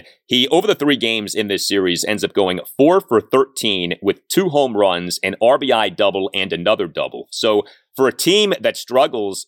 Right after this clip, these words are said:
to produce extra base hits, every one of Lane Thomas's hits in this series was an extra base hit. He had two four hundred foot plus home runs in this series, including on Sunday afternoon, one for four with a two-run homer.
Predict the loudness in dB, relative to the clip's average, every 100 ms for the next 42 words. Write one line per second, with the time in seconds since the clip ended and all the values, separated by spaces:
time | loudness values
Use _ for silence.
0 | -4 2 2 2 -2 0 0 2 -2 -2
1 | -6 -2 -2 -2 -2 -4 -4 -4 -4 -2
2 | -8 -4 -2 -2 -2 -2 -2 -2 -4 -4
3 | -2 -2 -2 -6 -8 -4 -4 -4 -6 -2
4 | -2 0 2 2 2 -2 -10 -20 -4 0
5 | 0 0 -2 -2 -8 -6 -6 -4 -2 -4
6 | -6 _ 0 0 -2 -2 0 -2 2 6
7 | 6 6 2 -2 -2 0 2 0 -4 0
8 | 0 0 -2 0 0 0 -2 0 0 0
9 | -2 -10 -8 -8 -6 -4 -2 0 -2 -2
10 | -6 0 4 4 2 -4 _ _ -2 -2
11 | 0 -6 -4 -2 -2 -2 -6 -4 -4 -4
12 | -4 -2 -2 -2 -6 -4 0 2 4 2
13 | -2 _ -2 0 0 0 0 2 0 2
14 | -2 -2